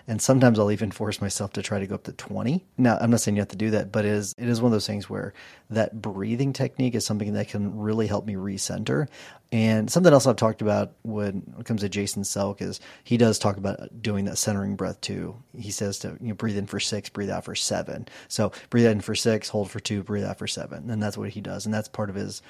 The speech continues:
you know, hundred seconds that he talks about, which I'll talk about in another episode. I'm not gonna get into the details of that, but the centering breath, do not overlook it. Okay. I'm, I'm telling you, do not overlook it. And the, the box breathing technique is a really easy one. Four, four, four. Just remember that, four seconds.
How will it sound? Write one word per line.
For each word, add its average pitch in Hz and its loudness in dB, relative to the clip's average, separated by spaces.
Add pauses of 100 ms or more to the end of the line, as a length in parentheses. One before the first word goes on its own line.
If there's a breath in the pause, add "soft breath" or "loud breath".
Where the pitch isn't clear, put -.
(320 loud breath)
you 113 -4
know, - -10
hundred 113 -2
seconds 101 -2
that 101 -4
he 104 -6
talks 98 -6
about, 101 -4
which 107 -4
I'll 104 -2
talk 101 -4
about 98 -4
in 98 -6
another 95 -4
episode. 101 -4
I'm 104 0
not 104 -2
gonna 104 -6
get 104 -6
into 101 -6
the 98 -8
details 104 -8
of 101 -8
that, - -6
but 76 -8 (480 loud breath)
the 117 0
centering 131 4
breath, 104 0 (220)
do 107 2
not 110 6
overlook 95 -4
it. - -10 (120)
Okay. 104 -4
I'm, 104 -8
I'm 104 -4
telling 107 -2
you, 107 0
do 104 -6
not 104 0
overlook 104 -4
it. 104 -6
And 104 -4
the, 101 -4 (240 loud breath)
the - -6
box 104 2
breathing 101 -2
technique 101 -8
is 101 -4
a 95 -6
really 98 -4
easy 98 -8
one. 90 -12
Four, 113 0
four, 104 -4
four. - -10 (400)
Just - -8
remember 101 -2
that, - -8
four 110 -6
seconds. - -10